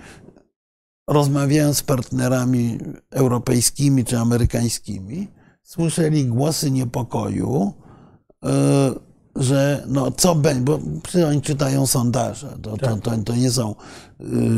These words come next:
Speaker 1: to, to nie są durnie, którzy czekają na komunikat, y, rzecznika prasowego polskiego M S Z-u, tylko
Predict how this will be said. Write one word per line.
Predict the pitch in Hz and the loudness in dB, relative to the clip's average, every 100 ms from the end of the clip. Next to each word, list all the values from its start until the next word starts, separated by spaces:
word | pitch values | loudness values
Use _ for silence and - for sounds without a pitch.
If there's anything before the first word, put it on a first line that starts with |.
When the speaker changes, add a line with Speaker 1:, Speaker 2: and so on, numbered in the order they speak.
| 107 | 0
Speaker 1:
to, | 123 117 | 0 0
to | 117 | 4
nie | 135 | 4
są | 131 120 | 4 4
durnie, | 110 123 120 123 | 4 4 4 2
którzy | 110 117 117 | 0 -2 -2
czekają | 113 120 123 120 120 | 0 -2 0 0 0
na | 117 | 0
komunikat, | 104 117 113 117 113 131 117 - - | 0 0 2 2 0 -2 -4 -6 -6
y, | 113 113 120 | 0 2 2
rzecznika | 113 120 113 104 117 | 4 2 0 -4 -4
prasowego | 113 110 113 110 107 110 | -2 0 0 -2 -2 -2
polskiego | 117 110 - 110 | -2 -2 -2 -2
M | 113 110 | -2 -2
S | 113 | -2
Z-u, | 101 107 104 139 | -2 -4 -2 -2
tylko | 147 147 165 | -2 -2 -4